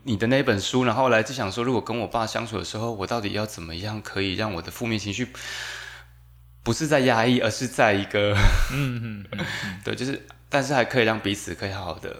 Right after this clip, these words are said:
Speaker 1: 嗯，
Speaker 2: 嗯。
Speaker 1: 相敬如宾。
Speaker 2: 对，所以我们今天应该有蛮多东西可以聊一聊的。
Speaker 1: <laughs> 对，好，呃，回到我们今天要讲的，其实就是还是放在个人的身上啦。呃，因为从负面情绪到后来，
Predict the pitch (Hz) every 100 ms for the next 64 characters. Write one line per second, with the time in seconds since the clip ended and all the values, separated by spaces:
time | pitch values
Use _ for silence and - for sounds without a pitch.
0 | - - - - - 87 85 - - -
1 | 113 98 82 - 107 107 117 95 85 82
2 | - 78 78 - - 110 98 156 131 123
3 | 143 151 151 151 131 120 131 160 170 175
4 | 175 165 120 110 110 110 101 104 95 -
5 | - 131 107 101 107 107 - - 143 147
6 | 151 151 151 151 - - 139 151 233 226
7 | 190 143 101 98 107 117 123 156 165 165
8 | 160 - 90 85 90 - 104 - 110 110
9 | 127 123 - 127 113 104 101 123 156 151
10 | 135 - 107 92 92 - 101 101 117 85
11 | - - - _ - - - - 104 92
12 | - 131 143 139 120 104 95 - 110 107
13 | 131 123 110 101 120 117 107 104 113 95
14 | 90 87